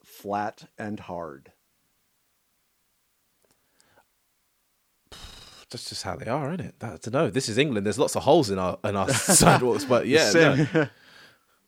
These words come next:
Speaker 2: no,
Speaker 1: It's
Speaker 2: yeah.
Speaker 1: convenience.
Speaker 2: Yeah, okay.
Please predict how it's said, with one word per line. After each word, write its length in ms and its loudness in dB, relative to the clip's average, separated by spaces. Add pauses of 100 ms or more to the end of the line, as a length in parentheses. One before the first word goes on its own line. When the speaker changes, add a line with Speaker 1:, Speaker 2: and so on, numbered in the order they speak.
(560)
Speaker 2:
no, 160 -8
Speaker 1:
It's 140 -2
Speaker 2:
yeah. 40 0
Speaker 1:
convenience. 720 0 (220)
Speaker 2:
Yeah, 240 -4
okay. 240 -6